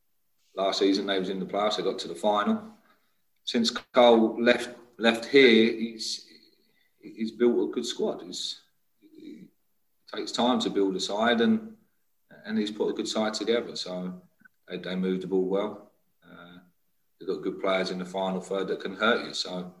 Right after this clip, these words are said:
but again, if we do the basics right, then, then we're a good side as well. We, we showed that Tuesday. We've showed that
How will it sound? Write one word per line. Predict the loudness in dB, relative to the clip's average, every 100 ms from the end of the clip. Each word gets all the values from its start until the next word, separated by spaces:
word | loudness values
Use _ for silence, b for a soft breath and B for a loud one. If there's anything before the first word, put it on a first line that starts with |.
| _ _ _ _ _ _ _ _
but | -12
again, | -6 -4 -4
if | -4
we |
do | 0 0
the | 0
basics | 0 -2 -4 -10
right, | -10 -10 -6
then, | -6 -8 -12
then | -14 -14 -18 -4
we're | -2 -2
a |
good | -4 -8
side | -8 -8 -6
as | -6
well. | -6 -8 -14 _ _ -18
We, | -14
we | -12
showed | -12 -10 -10
that | -12 -14
Tuesday. | -8 -6 -4 -2
We've | -2 -4
showed | -6 -8 -6
that | -4 -6 -8